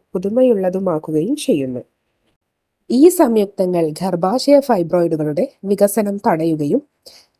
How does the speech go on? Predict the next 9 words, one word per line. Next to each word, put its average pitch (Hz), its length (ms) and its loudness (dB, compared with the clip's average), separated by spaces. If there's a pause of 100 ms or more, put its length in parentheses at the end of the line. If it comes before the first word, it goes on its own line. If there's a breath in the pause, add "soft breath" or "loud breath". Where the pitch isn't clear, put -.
(100)
ലൈംഗിക 254 440 4 (120)
ഉത്തേജനത്തിനെ 196 680 -2 (120)
സഹായിക്കുകയും 165 720 -6 (560)
ചെയ്യുന്നതായി 165 640 2 (160)
പഠനത്തിൽ 208 420 0 (100)
പറയുന്നു. 123 380 -8 (1400 soft breath)
അടുത്തതായി 277 580 2 (300)
ഇഞ്ചി 277 260 2 (100)
ചായ. 135 280 -6